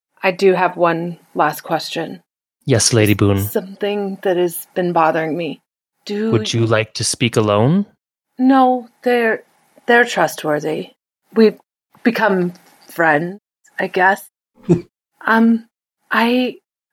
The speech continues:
Speaker 1: I, I, I touch my neck.
Speaker 2: Mm-hmm.
Speaker 1: Do you, do you know who did this to me?
Speaker 2: Yes.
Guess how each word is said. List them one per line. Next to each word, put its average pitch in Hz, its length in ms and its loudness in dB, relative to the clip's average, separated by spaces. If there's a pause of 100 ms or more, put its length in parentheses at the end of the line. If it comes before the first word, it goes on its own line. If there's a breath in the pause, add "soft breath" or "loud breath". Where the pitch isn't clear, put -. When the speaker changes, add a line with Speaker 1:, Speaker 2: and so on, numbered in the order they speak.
(100)
Speaker 1:
I, 196 640 2
I, 190 80 0
I 185 40 -2
touch 190 340 -4
my 170 120 0
neck. 165 380 0 (420)
Speaker 2:
Mm-hmm. 120 320 -2
Speaker 1:
Do 214 160 -4
you, - 320 -6
do 208 140 -8
you 220 200 2
know 196 460 2 (340)
who 214 120 -2
did 202 220 0
this 220 240 0
to - 120 -2
me? 240 360 2 (400)
Speaker 2:
Yes. - 580 2